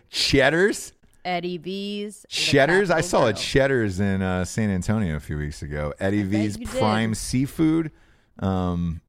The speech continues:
Speaker 1: <laughs> man, that's crazy. <laughs> Wow. Who knew, man? We make fun of that shit all the time, and these guys are just richer than fuck.
Speaker 2: Laughing all the way to the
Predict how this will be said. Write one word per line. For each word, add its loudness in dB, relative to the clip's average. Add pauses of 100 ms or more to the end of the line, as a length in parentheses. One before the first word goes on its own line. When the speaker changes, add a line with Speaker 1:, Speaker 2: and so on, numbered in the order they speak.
(220)
Speaker 1:
<laughs> -20
man, -4 (560)
that's -18
crazy. -10
<laughs> -20 (2250)
Wow. 0 (500)
Who -4
knew, 2
man? -2 (580)
We -4
make -4
fun -4
of -4
that -6
shit -4
all 2
the -8
time, -2
and 0
these -2
guys -4
are -6
just -12 (320)
richer -6
than -6
fuck. -6
Speaker 2:
Laughing -4
all -6
the -8
way -8
to -12
the -12